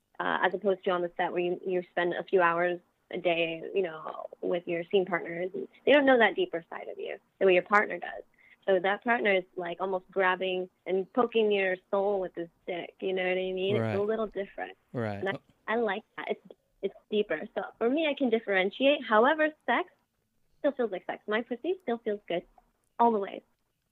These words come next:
Speaker 2: Right, right. Now, I also saw, um, from a past interview that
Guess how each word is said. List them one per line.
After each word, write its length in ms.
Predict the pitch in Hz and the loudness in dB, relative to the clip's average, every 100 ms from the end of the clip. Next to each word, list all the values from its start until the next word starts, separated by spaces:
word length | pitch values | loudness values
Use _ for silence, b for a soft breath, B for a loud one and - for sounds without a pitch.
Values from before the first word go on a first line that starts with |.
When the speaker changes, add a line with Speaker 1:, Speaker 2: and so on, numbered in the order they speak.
| _ | _
Speaker 2:
Right, 260 | - 110 101 _ | -6 -4 -6 _
right. 180 | 120 101 B B B | -10 -10 B B B
Now, 140 | 165 160 | 0 0
I 140 | 165 | 2
also 220 | 226 254 | 0 0
saw, 420 | 233 - 196 180 - - | -6 -4 -4 -4 -6 -6
um, 340 | 143 127 113 - | -2 -2 -4 -4
from 160 | 147 | -4
a 40 | 120 | -2
past 400 | - 160 175 - | -2 -4 -4 -6
interview 520 | 131 120 120 131 123 | -6 -4 -4 -4 -4
that 300 | 113 110 | -4 -4